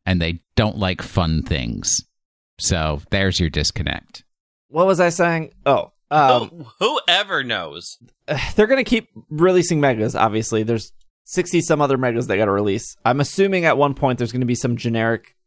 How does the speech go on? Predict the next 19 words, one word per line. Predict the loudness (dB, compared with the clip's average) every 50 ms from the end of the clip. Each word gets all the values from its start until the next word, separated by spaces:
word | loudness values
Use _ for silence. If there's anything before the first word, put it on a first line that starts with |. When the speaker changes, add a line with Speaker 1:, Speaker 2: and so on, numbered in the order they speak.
| _ _ -8
Speaker 2:
candy | -4 -4 -2 -2 0 0 -2 -2 -2 -6 -12 _ _ _ _ _ _ _ _
that | -4 0 0 2 2 0 -2 _ _ _ -14
they're | -12 -6 -2 0 0 0
just | 0 -2 -6 -8
gonna | -6 -4
be | -2 -2
like, | -2 -2 -4 -4
"Raid, | -2 0 2 4 4 2 0 -2 -6 -12
this | -6 -4 -2 -2 0 0
is | 0
a | 2
mega | 2 2 2 2 2
raid. | 4 4 4 4 4 2 2 0 0
It | 0
will | 0 -2
give | -2 -2 -2 -2 0
you | 0 0 0 -2 -4 -8 _ _ _ _ _ _ _ _ _ _ _ _ _ _ _ -14 -8
generic | -4 -2 -2 0 0 0 0 -2
candy, | -2 -4 -2 -2 0 0 0 0 0 -2 -4